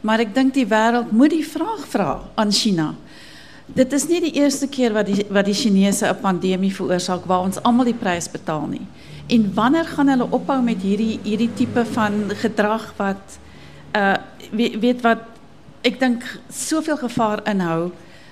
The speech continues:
eh, vir, vir die, vir die, vir die globale wêreld? Ehm, en ook as ons kyk na die gebruik van renosterhoring, nê, dat dit is nou 'n kuur. En,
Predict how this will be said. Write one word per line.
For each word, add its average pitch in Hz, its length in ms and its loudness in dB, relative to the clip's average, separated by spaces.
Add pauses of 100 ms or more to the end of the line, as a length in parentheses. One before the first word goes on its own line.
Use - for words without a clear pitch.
(120)
eh, 180 280 0 (100)
vir, 220 400 0 (120)
vir 254 340 2
die, 220 340 0 (100)
vir 233 160 0
die, 208 180 2
vir - 160 -4
die 220 160 0
globale 196 560 0
wêreld? 247 580 -4 (500)
Ehm, 214 260 2
en 226 260 0
ook 277 280 2
as 214 160 0
ons 233 160 -2
kyk 247 260 -2
na 220 140 -2
die 208 100 -2
gebruik 202 440 0 (100)
van 196 300 0 (100)
renosterhoring, 196 880 -2
nê, 214 200 -6
dat 208 200 -4
dit 226 240 -2
is 214 160 -6
nou 196 320 0
'n 196 160 -8
kuur. 185 320 0
En, 202 240 -6